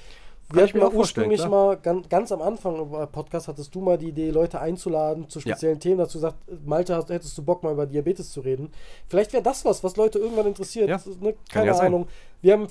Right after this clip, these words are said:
Speaker 1: Ideen, die wir umsetzen wollen, zusätzlich zu unserem regulären Content, der nächstes Jahr natürlich weitergeht.
Speaker 2: Klar.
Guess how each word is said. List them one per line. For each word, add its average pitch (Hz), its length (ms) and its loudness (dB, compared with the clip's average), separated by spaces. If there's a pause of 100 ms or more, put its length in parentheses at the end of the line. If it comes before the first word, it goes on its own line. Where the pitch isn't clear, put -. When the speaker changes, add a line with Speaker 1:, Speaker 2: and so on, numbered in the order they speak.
(200)
Speaker 1:
Ideen, 220 480 0 (120)
die 170 160 -6
wir 175 100 0
umsetzen 226 420 -2
wollen, 226 280 -2 (140)
zusätzlich 180 500 0
zu 170 100 -8
unserem 151 340 -2
regulären 165 400 -2
Content, 160 320 -8
der 151 80 -2
nächstes 147 320 -6
Jahr 156 100 -4
natürlich 147 760 -10
weitergeht. - 340 -12 (200)
Speaker 2:
Klar. - 200 -6